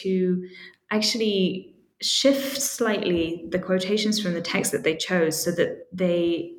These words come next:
involved more English than French, uh, sorry, more French than English. So there's this kind of sense that the book is, is kind of overspilling into different, um, into different parts of culture. It's, um, it's shifting,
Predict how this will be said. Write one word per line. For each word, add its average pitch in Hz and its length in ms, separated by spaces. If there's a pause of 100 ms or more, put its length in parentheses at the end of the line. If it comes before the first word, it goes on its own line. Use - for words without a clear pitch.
involved 175 500
more 185 460
English 175 500
than 151 160
French, - 540
uh, 160 120
sorry, 160 320
more 175 220
French 180 460
than 147 180
English. - 460 (360)
So 220 140
there's 226 160
this 269 140
kind 277 240
of 277 40
sense 226 360
that - 160
the 202 80
book 196 340
is, 180 380 (680)
is 208 160
kind 190 240
of 180 220 (260)
overspilling 214 1000
into 185 320
different, 180 600 (220)
um, 156 580
into 180 180
different - 440 (380)
parts - 420
of 190 140
culture. 165 680
It's, - 440
um, 156 280
it's - 280
shifting, 160 1000